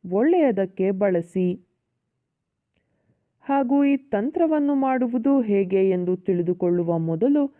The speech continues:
ತಪ್ಪದೆ ನಮ್ಮ ಈ ವಿಡಿಯೋಗೊಂದು ಲೈಕ್ ಕೊಡಿ. ಹಾಗೂ ನೀವಿನ್ನೂ ನಮ್ಮ ಚಾನಲನ್ನು ಸಬ್ಸ್ಕ್ರೈಬ್ ಮಾಡಿಲ್ಲ ಅಂದರೆ ಈ ಕೂಡಲೇ ಸಬ್ಸ್ಕ್ರೈಬ್ ಬಟನ್ ಮೇಲೆ ಕ್ಲಿಕ್ ಮಾಡಿ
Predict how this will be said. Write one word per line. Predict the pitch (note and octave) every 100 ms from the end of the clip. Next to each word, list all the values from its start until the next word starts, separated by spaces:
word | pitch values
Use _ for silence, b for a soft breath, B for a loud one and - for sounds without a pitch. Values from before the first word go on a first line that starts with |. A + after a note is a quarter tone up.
| b b b -
ತಪ್ಪದೆ | C4+ C#4 D#4+ D4+
ನಮ್ಮ | C#4 C4 A#3+ A#3
ಈ | B3
ವಿಡಿಯೋಗೊಂದು | A3 F#3 G#3 F#3 F3 F3 E3+ G3
ಲೈಕ್ | G#3+ A3 F#3 _
ಕೊಡಿ. | - E3+ E3+ - b b b b
ಹಾಗೂ | - A#3 A3+ B3+
ನೀವಿನ್ನೂ | C4 B3+ C4+ C#4+
ನಮ್ಮ | C4 A3 G3
ಚಾನಲನ್ನು | G3 - F3 F#3 A3 A#3+ B3
ಸಬ್ಸ್ಕ್ರೈಬ್ | - C4+ - - C#4+ C#4+ G#3+
ಮಾಡಿಲ್ಲ | F3+ E3 E3+ E3+ E3+ -
ಅಂದರೆ | E3 F3+ C#4+ C4 b b b b -
ಈ | B3
ಕೂಡಲೇ | C4+ C#4 C#4 C4+ C4+ C4
ಸಬ್ಸ್ಕ್ರೈಬ್ | - F#3 _ - G3+ G3+ F3
ಬಟನ್ | F3+ F#3+ F#3+ G3
ಮೇಲೆ | G3 A#3
ಕ್ಲಿಕ್ | A#3 B3+ - _ -
ಮಾಡಿ | E3+ E3+ E3+ E3+